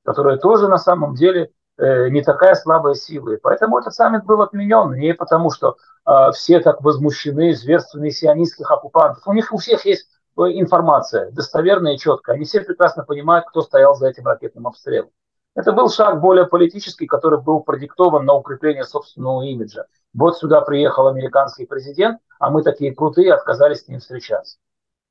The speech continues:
И ещё один момент. Общественное мнение. Общественное мнение будет вестись на любые фейки,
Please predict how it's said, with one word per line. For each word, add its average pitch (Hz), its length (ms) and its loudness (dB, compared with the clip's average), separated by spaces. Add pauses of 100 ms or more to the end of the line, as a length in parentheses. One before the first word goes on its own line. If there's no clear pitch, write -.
И 156 80 0
ещё 202 300 2
один 135 260 2
момент. - 320 -2 (760)
Общественное 151 580 0
мнение. 123 380 -6
Общественное 175 560 -2
мнение 185 340 0
будет 170 280 0
вестись 165 340 -10
на 170 60 -2
любые 170 400 -2
фейки, 226 480 -2